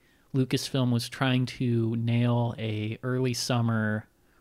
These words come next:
or spring release window to maybe do two Star Wars films a year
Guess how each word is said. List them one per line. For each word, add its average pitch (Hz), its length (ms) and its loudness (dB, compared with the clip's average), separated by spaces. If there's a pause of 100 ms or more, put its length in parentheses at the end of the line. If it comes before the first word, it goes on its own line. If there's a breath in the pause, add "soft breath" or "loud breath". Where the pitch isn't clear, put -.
or 120 80 -2
spring 123 440 0
release 113 480 -2
window 143 600 2
to - 80 -2
maybe 123 320 2
do 117 320 2
two 139 260 -4
Star 127 300 2
Wars 120 220 0
films 117 360 0
a 107 60 -4
year 147 340 -2